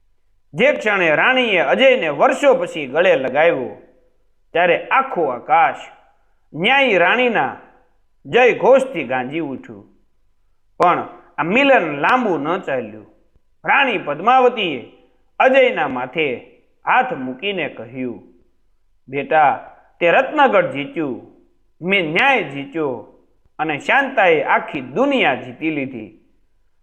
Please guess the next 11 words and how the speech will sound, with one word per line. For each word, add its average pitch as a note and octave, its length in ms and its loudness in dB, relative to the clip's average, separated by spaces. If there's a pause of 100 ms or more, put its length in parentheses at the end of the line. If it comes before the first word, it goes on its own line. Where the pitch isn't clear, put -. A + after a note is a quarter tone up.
(140)
હવે A3+ 200 4
તું D3+ 220 -4
રાજા F3+ 380 4
બનજે, D3 760 -6 (220)
પણ C#3 120 -10
યાદ F#3+ 360 0
રાખજે C3 800 -6 (240)
કે F#3+ 60 0
આ G3+ 100 2
ગરીબની B3+ 560 0
ઝૂંપડીમાં F3+ 640 0